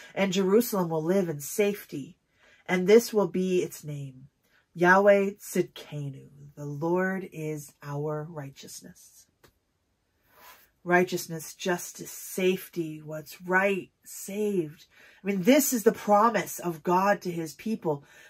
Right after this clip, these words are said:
There will come a time when the evil of the world and the injustice, the danger, the wrong, the destruction, when it'll all be replaced with justice and safety and righteousness and salvation.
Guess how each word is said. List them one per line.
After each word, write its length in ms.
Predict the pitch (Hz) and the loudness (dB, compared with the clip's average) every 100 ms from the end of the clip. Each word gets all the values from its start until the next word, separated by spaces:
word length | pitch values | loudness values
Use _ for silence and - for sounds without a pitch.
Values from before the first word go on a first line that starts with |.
| _ | _
There 120 | 190 | 0
will 100 | 202 | 0
come 240 | - 226 | 0 -4
a 60 | 214 | -4
time 640 | - - 214 226 175 147 - _ _ 175 | -6 -2 2 2 0 -6 -14 _ _ -6
when 140 | 175 | -4
the 120 | 180 | -4
evil 460 | 202 196 220 226 220 | -4 0 4 4 4
of 160 | 196 180 | 2 -2
the 80 | |
world 480 | 165 175 180 180 180 | 0 2 4 4 2
and 360 | - 156 143 - - _ | -2 -8 -10 -14 -20 _
the 160 | 175 | -2
injustice, 760 | 156 143 143 202 196 - 202 - | 0 -4 0 0 0 -4 -4 -4
the 140 | 156 | -10
danger, 520 | 143 202 196 190 180 170 | -6 -2 -2 -2 -2 0
the 120 | 156 | 0
wrong, 420 | 151 180 185 180 | 2 2 4 0
the 80 | 160 | -4
destruction, 760 | 151 - - 190 - 202 190 - _ _ - | -8 -10 -6 -6 -4 -8 -8 -16 _ _ -8
when 120 | 185 | -2
it'll 220 | 220 226 | 0 0
all 60 | 233 | 2
be 100 | 226 | 2
replaced 540 | 208 - 214 - - | 2 0 -4 -6 -14
with 120 | 143 | -18
justice 680 | - 175 - - - - - _ - | -10 -10 -10 -18 -20 -20 -20 _ -20
and 180 | 147 147 | -18 -16
safety 720 | - 165 156 - 165 143 - | -10 -8 -8 -14 -18 -18 -18
and 280 | 156 160 170 | -18 -14 -8
righteousness 800 | 160 170 175 - 175 170 - - 165 | -8 -8 -12 -10 -12 -12 -18 -20 -20
and 140 | 156 | -16
salvation. 580 | - 143 143 139 - | -12 -12 -12 -14 -16